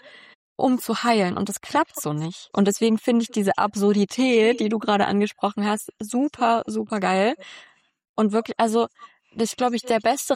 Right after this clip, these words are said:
Rat, den man jemals geben kann. Geh da mit so einer richtig unschuldigen, kindlichen Neugierde ran und hab einfach nur Bock festzustellen, was in deinem Körper los ist. Und hab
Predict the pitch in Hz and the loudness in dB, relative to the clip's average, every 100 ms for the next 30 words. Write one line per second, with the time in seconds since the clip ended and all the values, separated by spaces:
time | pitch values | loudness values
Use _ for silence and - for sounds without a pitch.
0 | - 185 277 - 233 220 220 220 220 - | 0 0 0 0 -2 0 0 0 -2 -4
1 | 220 262 254 - 208 202 214 247 226 220 | -6 -4 -4 0 0 2 2 2 0 -2
2 | - 202 196 208 262 - 262 - 254 - | -2 -2 0 0 -2 -4 -6 -2 -2 0
3 | 269 262 240 226 247 277 240 233 226 208 | -2 -2 -2 -2 -4 -2 -4 -2 0 0
4 | 247 226 208 202 190 214 254 202 220 - | -2 -2 -2 -2 -2 -2 -2 -4 -4 -4
5 | 196 214 208 196 180 - 240 349 - - | -4 -4 -4 -4 -6 -2 2 2 -2 -4
6 | 269 294 - - - 202 196 196 196 202 | -2 -2 -2 -8 -4 -2 0 -2 -2 -4
7 | 208 233 - - - 185 190 - - - | -4 -6 -4 -4 -6 -8 -12 -16 -20 -20
8 | - - _ _ _ - 214 208 - _ | -20 -20 _ _ _ 0 2 2 -4 _
9 | _ _ - 233 | _ _ -4 -2